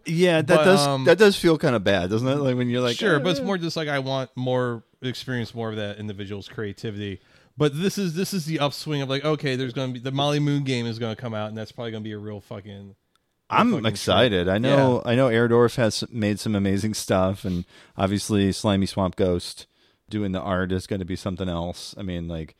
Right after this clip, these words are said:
Speaker 1: and she's got a bunch of bonkers ideas to begin with, so, like, you combine those people, it feels good, feels like it's gonna be a thing. Uh, hopefully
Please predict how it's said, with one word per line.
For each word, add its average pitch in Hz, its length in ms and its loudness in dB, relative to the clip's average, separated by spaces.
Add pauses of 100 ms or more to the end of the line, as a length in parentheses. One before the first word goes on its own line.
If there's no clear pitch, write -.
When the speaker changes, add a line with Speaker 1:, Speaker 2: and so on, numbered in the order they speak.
(300)
Speaker 1:
and 107 320 -2
she's 160 300 -4
got 117 220 0
a 92 60 0
bunch 90 200 -4
of 92 80 -6
bonkers 85 440 -4
ideas 85 440 -2
to - 80 -12
begin 87 320 -4
with, 87 220 -2
so, 92 160 -4
like, 85 200 -4
you 98 120 -6
combine 90 460 -2
those 87 260 -4
people, 85 500 -8 (720)
it 117 140 -8
feels 156 340 0
good, 143 320 4
feels 139 160 -2
like 120 140 -2
it's 107 100 -8
gonna 113 180 -4
be 110 120 -4
a 110 60 -2
thing. 117 360 -6 (320)
Uh, 82 200 -6
hopefully 92 460 -4